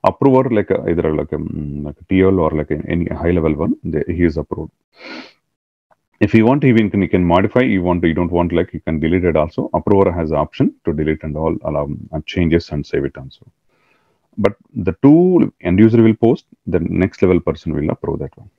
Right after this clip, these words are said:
I mean, parking is nothing but approval persons. Okay, coming to the reversal. So reversal,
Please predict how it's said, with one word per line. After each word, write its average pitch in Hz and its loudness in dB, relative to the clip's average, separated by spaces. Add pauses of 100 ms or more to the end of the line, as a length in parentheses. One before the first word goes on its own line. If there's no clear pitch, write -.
(320)
I 82 -8
mean, 113 2
parking 90 0
is - -2
nothing 80 -4
but 78 -6
approval 73 -4
persons. - -12 (640)
Okay, 135 0
coming 107 2
to 85 0
the 80 0
reversal. 76 -2 (400)
So - 2
reversal, 143 4